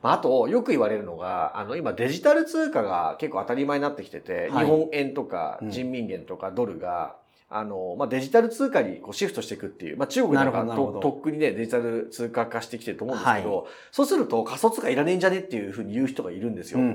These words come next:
Speaker 2: うんうん。
Speaker 1: デジタル通貨があったら。
Speaker 2: はい。
Speaker 1: で、それは僕は間違いだと思ってて、
Speaker 2: ほうほうほうほう。
Speaker 1: あの、日本円とかドルがもう現金が仮になくなって、
Speaker 2: うん。
Speaker 1: オールデジタル通貨になったとしても、
Speaker 2: はい。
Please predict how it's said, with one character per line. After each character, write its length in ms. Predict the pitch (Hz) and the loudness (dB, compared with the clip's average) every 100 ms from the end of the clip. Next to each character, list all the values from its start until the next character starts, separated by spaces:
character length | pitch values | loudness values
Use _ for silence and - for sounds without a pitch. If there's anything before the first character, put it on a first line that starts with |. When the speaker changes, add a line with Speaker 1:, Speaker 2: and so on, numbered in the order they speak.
| - | -2
Speaker 2:
う 40 | |
ん 180 | 110 - | -6 -6
う 40 | 104 | 2
ん。 20 | |
Speaker 1:
デ 120 | 139 | 4
ジ 60 | 151 | 4
タ 60 | |
ル 100 | 143 | 2
通 160 | 143 143 | 0 -2
貨 120 | - | -2
が 120 | 90 | -6
あ 20 | |
っ 60 | 95 | -6
た 100 | 87 | -6
ら。 160 | - - | -8 -10
Speaker 2:
は 180 | - 113 | -4 -4
い。 180 | 95 - _ _ | -4 -10 _ _
Speaker 1:
で、 220 | 220 226 | 4 4
そ 160 | 226 254 | 4 0
れ 80 | 320 | 4
は 400 | 320 214 95 127 | 8 8 6 0
僕 200 | 151 156 | -4 2
は 160 | 190 180 | 6 8
間 120 | 147 | 6
違 300 | 147 156 151 | 2 6 6
い 20 | |
だ 80 | 101 | 6
と 80 | 85 | -2
思 100 | 87 | -12
っ 20 | |
て 120 | 85 | -10
て、 280 | 85 92 80 - | -4 -2 -2 0
Speaker 2:
ほ 120 | 120 | -2
う 20 | |
ほ 0 | |
う 80 | - | -2
ほ 60 | 101 | -8
う 20 | 127 | -6
ほ 60 | |
う。 20 | |
Speaker 1:
あ 20 | 117 113 107 107 147 | -4 -2 -2 -4 -2
の、 20 | |
日 120 | 220 | -2
本 340 | 269 311 320 | 2 2 2
円 100 | 320 | -2
と 140 | 311 294 | -2 4
か 220 | 127 123 | 4 6
ド 100 | 147 | 4
ル 120 | 127 90 | 2 0
が 380 | 92 85 - - - - | -2 -2 -4 -10 -20 -4
も 220 | 151 120 | 2 2
う 60 | 117 | 4
現 260 | 180 226 | 4 4
金 200 | 220 220 | 2 -2
が 120 | 131 101 | -4 -2
仮 260 | 123 135 | -2 0
に 80 | 107 | -2
な 100 | 107 | -4
く 120 | 143 | 0
な 100 | 135 | 0
っ 100 | 131 - | -2 0
て、 240 | 113 - | 0 0
Speaker 2:
う 60 | 117 | -2
ん。 180 | 104 80 - - | -4 -6 -8 2
Speaker 1:
オ 220 | 240 247 | 8 10
ー 20 | |
ル 120 | 240 180 | 10 6
デ 120 | 190 | 4
ジ 80 | 208 | 4
タ 80 | |
ル 80 | 202 | 2
通 240 | - 196 170 | 0 -4 -2
貨 100 | 92 | -2
に 80 | |
な 100 | 202 | -4
っ 60 | 220 | -6
た 120 | 87 | -8
と 80 | 98 | -12
し 100 | - | -8
て 100 | 107 | -8
も、 140 | 90 | -6
Speaker 2:
は 160 | 87 127 | 0 0
い。 180 | 98 | 0